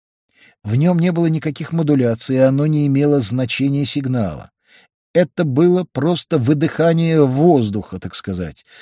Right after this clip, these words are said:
подготовительная операция, облегчающая всасывание крови в приемный канал.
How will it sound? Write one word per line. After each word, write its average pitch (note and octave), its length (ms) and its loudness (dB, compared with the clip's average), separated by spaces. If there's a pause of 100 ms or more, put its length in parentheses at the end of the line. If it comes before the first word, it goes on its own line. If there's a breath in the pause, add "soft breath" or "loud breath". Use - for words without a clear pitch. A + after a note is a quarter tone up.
(140 loud breath)
подготовительная C3+ 1000 2
операция, C#3+ 720 -2
облегчающая D3+ 1080 -2 (240 loud breath)
всасывание E3+ 800 0
крови D3 500 -2
в - 180 -18
приемный A#2+ 500 -2
канал. G#2+ 400 -6